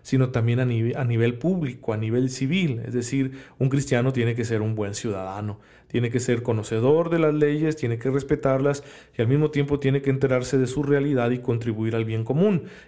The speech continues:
Y esto muchas veces implicará denunciar lo que no está contribuyendo al bien común, denunciar las injusticias, los abusos, la corrupción, ¿verdad?, que puede darse en todos los niveles de la vida pública.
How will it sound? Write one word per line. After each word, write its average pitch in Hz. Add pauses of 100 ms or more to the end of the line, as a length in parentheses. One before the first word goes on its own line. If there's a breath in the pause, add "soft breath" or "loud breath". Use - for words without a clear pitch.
Y 107
esto 107
muchas 165
veces 139
implicará 117
denunciar 120
lo 127
que 113
no 117
está 113
contribuyendo 117 (300 loud breath)
al 104
bien 101
común, 147
denunciar 120 (280 loud breath)
las 107
injusticias, 113
los 107
abusos, 123
la 101
corrupción, 113
¿verdad?, 131
que 131
puede 131
darse 131 (440 loud breath)
en 117
todos 160
los 151
niveles 131
de 127
la 113
vida 117
pública. 104